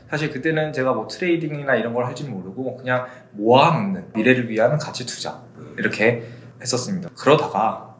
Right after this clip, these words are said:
이천십칠 년 말, 그리고 이천십팔 년쯤 해가지고 업비트라는 거래소가 딱 런칭이 되면서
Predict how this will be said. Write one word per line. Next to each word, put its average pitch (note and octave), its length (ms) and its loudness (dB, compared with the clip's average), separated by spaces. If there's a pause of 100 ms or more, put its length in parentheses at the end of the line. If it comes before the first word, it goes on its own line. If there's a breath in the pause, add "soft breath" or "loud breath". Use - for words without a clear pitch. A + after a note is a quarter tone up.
이천십칠 A2 500 -4
년 A#2 140 2
말, F#2 440 0
그리고 - 220 -10
이천십팔 - 640 -2
년쯤 G2+ 440 -2
해가지고 A#2+ 640 2 (240 loud breath)
업비트라는 D3+ 800 2
거래소가 A2 720 2 (180)
딱 - 300 2
런칭이 B2 360 0
되면서 F#2 720 0